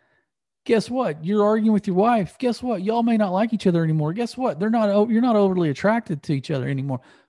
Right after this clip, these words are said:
Well, you're in it. So you better figure something out." It's not, there's not a parachute for marriage. You're both holding hands going down, and you're going, you're jumping, and you're fall, free falling sometimes, it feels like.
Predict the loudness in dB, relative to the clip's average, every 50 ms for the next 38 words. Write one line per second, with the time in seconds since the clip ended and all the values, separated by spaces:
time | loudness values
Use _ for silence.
0 | _ -4 -2 -2 -2 -4 -8 _ _ -4 0 0 2 4 4 4 4 4 2 -2
1 | -8 _ _ _ _ _ _ _ _ _ _ _ _ _ _ _ _ _ -2 0
2 | 2 2 2 0 0 0 0 0 0 0 -2 -2 -4 -4 -2 -4 -4 -6 -8 -14
3 | _ _ _ _ _ _ _ _ _ _ _ _ _ _ _ _ _ _ _ _
4 | -2 -2 -2 -2 -4 -2 -2 -2 -4 -6 -8 _ _ _ _ _ _ _ _ _
5 | _ _ _ _ 0 0 2 0 0 0 0 0 2 2 2 4 2 0 -2 -4
6 | -6 -6 -6 -6 -10 _ _ _ _ _ _ _ _ _ _ _ -4 -2 0 0
7 | 0 -2 -4 -6 -12 -16 -20 -20 -20 _ _ _ _ _ _ _ _ _ _ _
8 | _ _ _ _ _ _ _ _ _ _ _ _ _ _ _ _ _ 0 2 4
9 | 4 4 2 4 4 2 2 4 2 2 0 0 0 0 -2 -2 0 0 0 2
10 | 2 0 0 0 0 0 0 -2 -4 -4 -4 -2 -2 -2 -2 -2 0 0 0 2
11 | 2 0 0 -2 -4 -2 0 0 0 0 -2 -4 -4 -6 -4 -4 -4 -4 -4 -6
12 | -6 -4 -2 -2 -2 0 -2 -4 -2 0 0 0 0 0 0 -2 0 0 -2 -4
13 | -6 -4 -4 -4 -4 -2 -2 -2 -2 -2 -2 -6 -6 -2 -2 -2 -2 -2 -4 -6
14 | -6